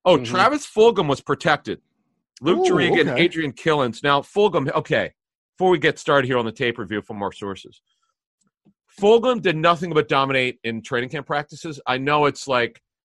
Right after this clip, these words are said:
Speaker 1: he was running with the threes, okay,
Speaker 2: Mm-hmm.
Speaker 1: and a little work with the twos, but the kid is long and he can move and he can run. He's a good kid. He's got ability. He's a former basketball player. The Eagles are onto something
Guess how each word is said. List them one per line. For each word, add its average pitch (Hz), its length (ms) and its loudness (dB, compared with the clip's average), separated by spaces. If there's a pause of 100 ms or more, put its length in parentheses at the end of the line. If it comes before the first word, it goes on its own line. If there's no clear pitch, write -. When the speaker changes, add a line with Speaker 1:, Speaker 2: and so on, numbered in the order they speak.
(920)
Speaker 1:
he 143 100 -8
was 165 160 0
running 170 240 4
with 156 140 0
the 143 80 -14
threes, 143 400 -2
okay, 131 440 -4 (600)
Speaker 2:
Mm-hmm. 123 180 -8
Speaker 1:
and 127 80 0
a 127 140 -2
little 151 160 2
work 139 160 2
with 139 120 -2
the 135 60 -6
twos, 151 360 -6
but 131 180 -4
the 131 80 -10
kid - 220 -2
is 120 160 -4
long 147 360 2
and 135 160 -4
he 107 80 -18
can 123 120 -12
move 127 260 -2
and 135 40 -6
he 120 60 -6
can 113 160 -8
run. 120 200 -4
He's 110 120 -8
a 90 40 -18
good 120 200 -8
kid. 127 320 -4 (360)
He's 139 100 -12
got 143 160 0
ability. 135 360 0
He's 127 140 -4
a 113 40 -8
former 117 240 -8
basketball 131 420 -4
player. 156 380 -2 (840)
The 143 160 -4
Eagles 214 260 2
are 185 80 -2
onto 156 220 2
something 127 480 -6